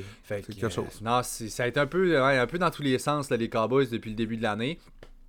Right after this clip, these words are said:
Speaker 1: Encore là, voyons voir ce que Zeke sera capable de faire. C'est, regarde, évidemment, on va, c'est un must-start, comme Amari Cooper.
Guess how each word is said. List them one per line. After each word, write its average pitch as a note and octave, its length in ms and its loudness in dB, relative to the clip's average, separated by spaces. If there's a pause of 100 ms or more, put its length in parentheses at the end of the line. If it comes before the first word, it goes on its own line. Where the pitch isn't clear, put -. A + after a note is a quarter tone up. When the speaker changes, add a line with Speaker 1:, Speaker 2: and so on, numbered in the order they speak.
(180)
Speaker 1:
Encore A#2 340 4
là, A#2 100 4
voyons B2 300 4
voir C3 200 4
ce - 80 -8
que A#2+ 100 2
Zeke A#2 180 -6
sera A#2+ 140 -4
capable A#2 280 2
de G2+ 60 0
faire. B2+ 260 4
C'est, G2 260 -6
regarde, E2+ 320 -12
évidemment, F2+ 380 -8
on - 20 -6
va, F#2+ 120 -4
c'est - 120 -10
un G2+ 80 -4
must-start, A#2+ 500 0
comme B2+ 220 2
Amari A2+ 340 0
Cooper. A#2+ 500 2